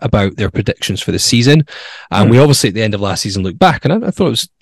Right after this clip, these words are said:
Speaker 1: quite interesting to see what we predicted and what obviously the, the general public had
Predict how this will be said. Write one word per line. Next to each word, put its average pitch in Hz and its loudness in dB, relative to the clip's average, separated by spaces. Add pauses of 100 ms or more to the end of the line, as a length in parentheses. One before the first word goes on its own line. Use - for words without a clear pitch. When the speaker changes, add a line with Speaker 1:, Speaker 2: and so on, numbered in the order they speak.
Speaker 1:
quite 117 2
interesting - 0
to - -10
see 101 -2 (300)
what 107 0
we 117 4 (120)
predicted - -2
and 139 2
what 104 0
obviously 110 -6
the, 95 -2 (600)
the 127 -2
general 135 6
public - -2
had - -8